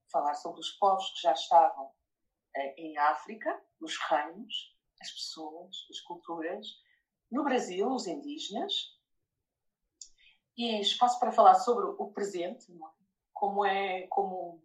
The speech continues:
porque era um, que é um projeto sobre, eh, sobre educação antirracista, para falar como é, para falarmos sobre como é viver em Lisboa, viver numa grande cidade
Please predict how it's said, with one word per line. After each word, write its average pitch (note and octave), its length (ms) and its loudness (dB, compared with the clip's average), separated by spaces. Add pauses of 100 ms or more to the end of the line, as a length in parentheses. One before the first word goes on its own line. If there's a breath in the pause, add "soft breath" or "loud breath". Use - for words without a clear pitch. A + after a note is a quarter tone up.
(560)
porque - 200 -6
era F#3 280 4
um, - 320 -16 (260)
que - 120 -6
é G#3 80 2
um - 140 -2
projeto D#3+ 340 -12
sobre, - 260 -12 (640 loud breath)
eh, D#3 380 -14 (680)
sobre A#3 360 2
educação G3+ 400 -2
antirracista, - 720 -2 (400)
para E3 140 -16
falar F3+ 240 4
como A3+ 400 0
é, - 220 0 (340 loud breath)
para F#3+ 120 -2
falarmos F3+ 640 6
sobre - 340 -2
como F#3+ 300 8
é G3 120 6
viver G4 340 2
em F4+ 120 0
Lisboa, E4+ 680 8 (1080)
viver E3+ 300 -2
numa E3+ 200 0
grande E3+ 300 2
cidade E3 560 10